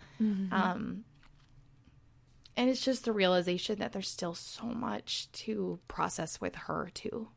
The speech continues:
Speaker 1: Mm-hmm.
Speaker 2: And yet, at a core sense, she gets it, right?
Speaker 1: Mm-hmm. Mm-hmm.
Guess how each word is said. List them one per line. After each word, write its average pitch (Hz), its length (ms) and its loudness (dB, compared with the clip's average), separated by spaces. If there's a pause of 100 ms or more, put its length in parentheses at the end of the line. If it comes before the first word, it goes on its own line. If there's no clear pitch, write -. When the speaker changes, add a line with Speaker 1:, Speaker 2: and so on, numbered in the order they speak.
(500)
Speaker 1:
Mm-hmm. 247 340 -10 (920)
Speaker 2:
And 233 200 8
yet, 220 220 6
at 196 180 6
a 190 40 2
core 175 280 -2
sense, 180 280 0
she 247 140 -4
gets - 360 -4
it, 294 220 4 (280)
right? 233 380 4
Speaker 1:
Mm-hmm. 220 420 -8
Mm-hmm. 208 240 -6